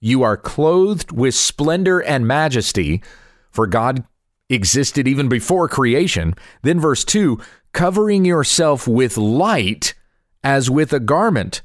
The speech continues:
stretching out the heavens like a tent. Just as the Lord said, 'Let there be light,' and it was so." How about day two? What did God create on day two?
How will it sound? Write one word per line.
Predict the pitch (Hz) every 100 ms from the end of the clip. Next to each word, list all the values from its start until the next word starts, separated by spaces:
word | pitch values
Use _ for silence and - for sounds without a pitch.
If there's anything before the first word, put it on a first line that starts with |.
| -
stretching | - - 175 - 151 151
out | 185 202 -
the | 139 123
heavens | 110 233 151 107 127 135 -
like | 117 117 110 120 - -
a | 147
tent. | 143 214 208 95 - - - _ _ _ _ -
Just | 90 107 110 -
as | 120 127 -
the | 143
Lord | 147 170 151
said, | - 214 135 101
'Let | 107 117
there | 113
be | 131
light,' | 104 104 120 -
and | 117 104 107 123 -
it | 110
was | 123 131
so." | 202 185 - - - -
How | 202
about | 226 208 139
day | 160 180
two? | 165 202 185 98
What | 120
did | 170
God | 143 147 143
create | 151 135 123 127
on | 117 95
day | 110 117
two? | - 143 131 82 -